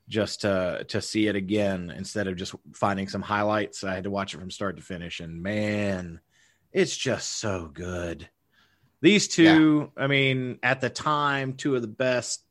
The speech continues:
Speaker 1: you know, technicians in the ring. Um, I mean, Benoit, arguably one of the greatest in-ring technicians ever,
Speaker 2: Mm-hmm.
Speaker 1: regardless of everything else.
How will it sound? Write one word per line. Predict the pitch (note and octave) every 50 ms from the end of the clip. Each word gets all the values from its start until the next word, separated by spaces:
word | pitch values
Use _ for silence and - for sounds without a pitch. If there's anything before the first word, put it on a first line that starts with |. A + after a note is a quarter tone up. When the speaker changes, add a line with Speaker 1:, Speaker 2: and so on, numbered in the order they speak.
| _ - - _ _ _
Speaker 1:
you | - B2
know, | B2 A#2+ A2+ A2
technicians | G#2 - - - - A#2+ B2 A#2 - - A2 A2 G#2+ F#2
in | - B2+ B2+
the | B2 A#2
ring. | G#2+ A2+ B2 B2 B2+ A#2+ A#2+ A#2+ A#2+ A#2 A2+ A2 - _ - - - - - - _ _ _ _
Um, | - A2+ A2 G#2 G2+ F#2+ F#2 F2+ F2+ F2 E2+ D#2+ D2 C#2 - _ _ _ _ _ _ _ _ B1 - _ _ - - - -
I | F#2+
mean, | A#2+ B2+ A#2 G#2+ G2+
Benoit, | G#2 F#3 F3+ F3 E3
arguably | D#3+ D#3 D3 C#3 C#3 C3+ C#3 B2+ A#2 C3+ B2+ B2+
one | A#2+ A#2+ A#2+
of |
the | A#2 A#2
greatest | G#2 A2+ A#2+ A#2 A2+ A2+ A2 -
in-ring | - A#2+ A2+ A2+ A2+ A2 G#2 G2
technicians | - A2 - - G#2+ G2+ - - G2 F#2 F#2 E2+
ever, | - - F2 D#2 E2 E2+ F#2 - _ _ _ _ _ _ _ -
Speaker 2:
Mm-hmm. | - - F#2 F#2+ A2+
Speaker 1:
regardless | - A2+ G#2 F#2+ A#2 A2+ A2+ G#2+ A2 A#2 A2 - - - - - - _ - _ _ _ -
of | G2+ -
everything | A2 A#2 B2 C#3 C3+ C#3 D#3+ D#3+ E3
else. | D#3 B2+ G#2+ G2+ - - - - -